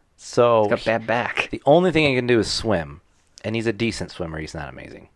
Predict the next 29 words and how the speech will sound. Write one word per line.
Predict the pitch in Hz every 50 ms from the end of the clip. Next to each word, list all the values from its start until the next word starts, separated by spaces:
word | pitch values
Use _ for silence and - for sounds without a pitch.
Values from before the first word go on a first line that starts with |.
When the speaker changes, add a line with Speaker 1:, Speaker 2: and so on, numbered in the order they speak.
| _ -
Speaker 2:
No. | - 98 85 76 - - -
Speaker 1:
That's | - 95 - -
his | - -
sport. | - - - - - - - _
Speaker 2:
<laughs> | _ _ _ _ _ _ _ _ _ _ _ _ _ _ _ _ - - - - - 123 101
Speaker 1:
Um, | 110 110 113 113 110 107 -
Speaker 2:
I | 110
like | 110 107 113 - -
that. | - 90 - - - - - - - -
He | 190
wasn't | 175 175 160 147 143 135 110
very | 127 117 110 104
good | 101 87 82
at | - - _ - -
stuff. | - - - - - - - - -
And | 110 113 113 117 113 110 -
the | 123 127
thing | - 139 131
he | 123 120
did, | 127 131 127 123 127 _ - - _ _ -
eh, | 202 175 160 - - - _ _ _ _ _ _ _ _ -
he's | 139 117 87 - - - 92
normal. | 107 104 85 76 78 - - _ _ _ _ _ -
He's | 139 135
a | 131
Speaker 1:
I |
mean, | 117 113 110 113
Speaker 2:
normie. | 110 107 - - _ _ _ _ _ _ _ _ _ _ _ _
Speaker 1:
he's | _ - -